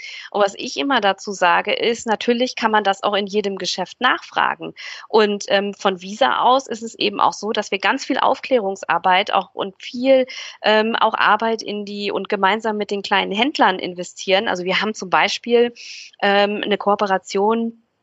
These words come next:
mit der Nachbarschaftsplattform nebenan punkt de, die wir eingegangen sind, ähm,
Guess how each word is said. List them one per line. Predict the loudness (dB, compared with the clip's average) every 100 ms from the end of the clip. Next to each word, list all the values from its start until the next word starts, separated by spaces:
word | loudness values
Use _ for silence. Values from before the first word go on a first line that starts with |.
| _ -8
mit | -2 0
der | 2
Nachbarschaftsplattform | 0 0 -2 0 -4 -4 -2 -2 0 -2 -2 0
nebenan | -2 0 0 2
punkt | 0
de, | -2 -2 -4 -4
die | -4 -2
wir | 0
eingegangen | 2 0 -2 -2 0 -2 -4
sind, | -4 -4 -6 -10 -10 -12 -2
ähm, | 2 2